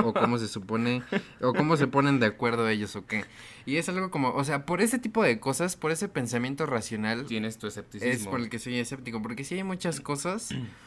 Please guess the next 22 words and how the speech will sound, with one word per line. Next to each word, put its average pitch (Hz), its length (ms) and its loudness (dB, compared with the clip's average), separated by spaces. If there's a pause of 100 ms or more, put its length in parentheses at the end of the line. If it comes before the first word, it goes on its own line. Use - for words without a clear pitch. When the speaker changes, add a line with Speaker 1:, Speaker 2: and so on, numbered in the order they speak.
(100)
Speaker 1:
<clears throat> - 440 -20
que 123 200 -2
es 135 120 -4
así 143 220 -4
como 123 320 0
de, 107 440 2 (140)
por 127 180 0
eso 143 160 -4
me 165 100 0
lo 113 140 0
tomo 135 240 -2
como 110 200 0
ficción, 120 540 -2
porque 113 540 -4
hay 143 160 0
muchas 180 340 0
historias 147 340 -2
de 123 100 -2
fantasmas 120 760 -2 (560)
que 123 160 -2
sí - 760 -6
tienen, 151 500 -2